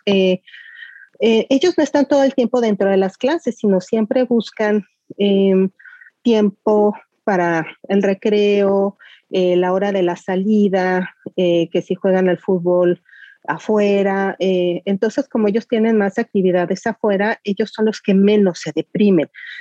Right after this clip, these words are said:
Pero en cambio, como los adultos llevan una vida más sedentaria dentro de casa o dentro de la oficina, es ahí donde, eh, se alteran los ritmos biológicos en este caso, ¿no?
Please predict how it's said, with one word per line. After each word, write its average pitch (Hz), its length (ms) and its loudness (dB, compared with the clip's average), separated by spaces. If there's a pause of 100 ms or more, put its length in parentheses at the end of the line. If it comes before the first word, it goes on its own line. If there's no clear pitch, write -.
(120)
Pero 185 160 2
en 190 100 2
cambio, 214 600 0 (100)
como 190 640 2
los 196 320 0
adultos 208 560 0
llevan 214 280 -2
una 220 220 0
vida 208 340 -2 (340)
más 208 340 0
sedentaria 214 840 0 (380)
dentro 220 320 0
de 233 120 -2
casa 190 520 -4 (120)
o 170 80 0
dentro 190 280 0
de 220 60 2
la 220 80 2
oficina, 220 480 -2 (360)
es 208 300 -2
ahí 226 280 2
donde, 208 460 2
eh, 196 260 0
se 196 140 -6
alteran 202 440 -2
los 165 300 -2 (180)
ritmos 196 440 0
biológicos 170 680 -2
en 170 100 2
este 170 240 -4
caso, 190 440 -6
¿no? - 200 -4